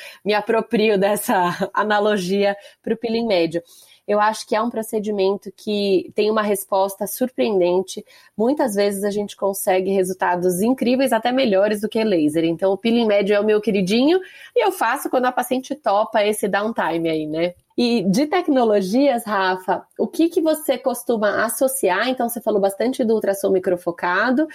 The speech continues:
Em geral, na sua prática, você propõe ele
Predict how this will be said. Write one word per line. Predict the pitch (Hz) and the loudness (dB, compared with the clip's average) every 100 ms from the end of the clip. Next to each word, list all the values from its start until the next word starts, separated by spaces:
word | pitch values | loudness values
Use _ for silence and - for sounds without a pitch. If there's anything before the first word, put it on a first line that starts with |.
| - - - | -14 -12 0
Em | 311 | 2
geral, | 294 269 247 | 4 2 0
na | 247 | -2
sua | - 240 | -2 -2
prática, | 214 196 190 - 185 | 0 0 -2 -4 -2
você | 202 202 | -2 -2
propõe | 196 208 202 208 208 - | 0 0 0 0 0 0
ele | 220 240 285 330 415 | 0 2 4 2 0